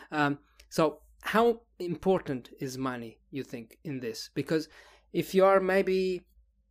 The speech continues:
I don't know, a factory worker who makes, <laughs> is, let's say, a thousand two hundred euros a month, and you want to reinvent yourself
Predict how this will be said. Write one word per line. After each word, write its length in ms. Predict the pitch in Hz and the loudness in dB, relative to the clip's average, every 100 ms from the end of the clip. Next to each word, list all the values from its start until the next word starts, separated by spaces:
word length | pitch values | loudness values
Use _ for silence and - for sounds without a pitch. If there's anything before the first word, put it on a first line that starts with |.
| - | -6
I 60 | |
don't 140 | 156 156 | -4 -2
know, 320 | 127 123 - - | -4 -6 -8 -6
a 180 | 147 | -4
factory 440 | 135 202 196 175 170 | 0 0 0 0 0
worker 500 | 143 127 113 120 - _ | 2 0 -4 -12 -14 _
who 100 | - | -8
makes, 640 | 147 147 143 135 - - - _ _ _ _ _ _ _ _ _ - | -2 0 0 -2 -6 -10 -12 _ _ _ _ _ _ _ _ _ -20
<laughs> 60 | - - 180 160 | -20 -20 -20 -12
is, 260 | 139 127 - 143 | -12 -12 -18 -12
let's 200 | 156 143 | -12 -10
say, 320 | - 123 120 123 - | -8 -6 -8 -10 -14
a 80 | 160 | -16
thousand 720 | - 175 165 151 160 151 147 | -6 0 0 2 0 0 -2
two 120 | 143 143 | -4 -2
hundred 300 | 147 143 135 | 0 0 0
euros 440 | 139 131 127 123 - | -2 -2 -6 -10 -10
a 60 | |
month, 340 | 135 107 101 - _ - - _ | -10 -10 -14 -20 _ -20 -20 _
and 120 | 151 | -2
you 80 | 156 | 2
want 220 | 165 180 180 | 4 2 0
to 140 | 170 | 0
reinvent 540 | 180 180 151 160 160 | 2 0 0 0 -2
yourself 520 | 127 - 117 98 - | -6 -8 -10 -12 -20